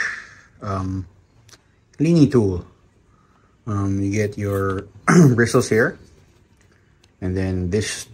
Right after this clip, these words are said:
uh, turns to give you a finer brush,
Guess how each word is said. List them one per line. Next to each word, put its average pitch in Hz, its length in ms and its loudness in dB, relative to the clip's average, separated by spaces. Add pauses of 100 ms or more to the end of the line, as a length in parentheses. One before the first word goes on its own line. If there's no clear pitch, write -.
(760)
uh, 98 320 -4
turns 107 640 -4 (1400)
to 95 60 -10
give 95 240 -4
you 98 140 -2
a 92 180 -8
finer 110 680 -4
brush, 101 640 -4